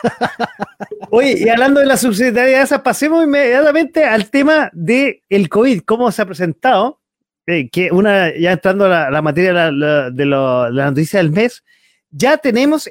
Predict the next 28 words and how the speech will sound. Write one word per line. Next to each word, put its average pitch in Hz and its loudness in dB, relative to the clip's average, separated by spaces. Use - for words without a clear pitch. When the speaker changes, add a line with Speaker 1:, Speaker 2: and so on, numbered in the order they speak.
Speaker 2:
el 214 0
ochenta 330 -2
por 262 -8
ciento 285 -4
de 285 0
los 226 -2
vacunados 190 0
en 180 0
el 170 0
país. - -8
Eso 127 -4
es 143 0
Speaker 1:
Híjole. 98 -6
Speaker 2:
increíble. 120 -2
Speaker 1:
Sí. 107 -6
Speaker 2:
Ahora, 185 0
la 156 -4
mayoría, 160 0
eso 208 -6
sí, 247 2
con 220 0
la 196 -2
Chinovac 208 0
cinco 226 -4
pun-, 208 -4
de 185 0
cinco 226 -4
G. 160 -2